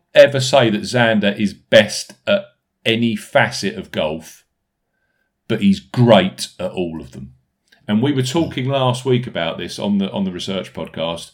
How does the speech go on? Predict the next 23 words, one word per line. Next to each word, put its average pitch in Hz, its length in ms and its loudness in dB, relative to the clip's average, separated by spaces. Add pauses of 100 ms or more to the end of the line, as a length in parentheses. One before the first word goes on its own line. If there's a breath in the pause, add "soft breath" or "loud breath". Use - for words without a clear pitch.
(280 soft breath)
and 98 180 0
you 139 180 2
two 110 220 -2
said 101 280 -4
to - 100 -14
me, 76 280 -10 (360 soft breath)
"This 127 200 -2
seems 143 360 -4
to - 80 -12
be 117 160 2
a 98 40 2
golf 107 360 2
course 80 520 -10
where 95 140 -4
you 92 220 -2
need 92 500 -2 (180)
a 82 100 -12
fantastic - 960 -8 (140)
all-round 92 840 -2
game. 80 320 -4
Your 85 160 -8
whole 120 420 0
game 85 500 -4